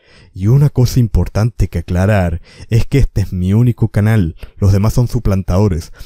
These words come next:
así que por favor no se dejen engañar. De verdad que este tema me molestaba,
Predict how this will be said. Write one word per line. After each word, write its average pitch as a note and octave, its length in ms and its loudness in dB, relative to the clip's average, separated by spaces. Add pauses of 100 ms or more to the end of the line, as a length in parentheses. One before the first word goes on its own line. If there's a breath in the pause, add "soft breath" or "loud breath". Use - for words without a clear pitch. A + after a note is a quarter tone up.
(160 loud breath)
así F2 240 -4
que G#2+ 160 -2
por F#2+ 160 -2
favor F#2+ 460 -4
no C3 260 0
se A#2 140 -2
dejen G#2+ 320 0
engañar. F#2+ 580 -2 (400 loud breath)
De G2 140 -2
verdad G2 240 0
que - 80 -2
este - 180 0
tema A2 240 0
me A2+ 120 2
molestaba, F2+ 600 -2